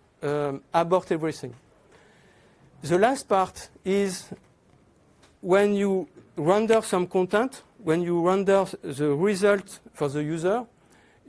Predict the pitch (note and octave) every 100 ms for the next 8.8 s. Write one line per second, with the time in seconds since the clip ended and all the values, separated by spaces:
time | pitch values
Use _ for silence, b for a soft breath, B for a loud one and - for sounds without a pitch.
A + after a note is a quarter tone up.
0 | - _ E3+ F#3 G3 F3+ - _ _ E3+
1 | D#3+ A3 A3+ - A3+ G#3+ G#3 F#3+ F#3+ -
2 | _ - F#3+ F#3 F#3 F3+ E3+ G3+ G3 G#3
3 | G#3+ G3 b b b - D#3 D#3 D3 F3+
4 | G3 G#3+ A#3 - F3+ D#3 - - F#3+ G3
5 | A3 F#3 - b b b b - E3+ E3
6 | - G#3+ - F#3+ F#3 - - E3 - -
7 | - - E3+ D3 E3 E3 F#3 D#3+ D#3+ F3
8 | F3 E3 E3 - E3 - F3